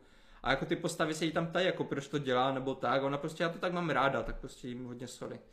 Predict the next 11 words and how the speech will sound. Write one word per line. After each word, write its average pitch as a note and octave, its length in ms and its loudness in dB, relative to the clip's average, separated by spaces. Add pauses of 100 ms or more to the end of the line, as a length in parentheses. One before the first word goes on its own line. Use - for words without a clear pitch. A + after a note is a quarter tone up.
(460)
A C3 60 -4
pak D3 200 2
zjistíš D3+ 480 0
v - 100 -18
průběhu D3 360 2
té D3 120 0
série, C#3 420 4
když C#3 160 -4
jsi - 240 -8
jako - 280 -6
zas, - 360 -4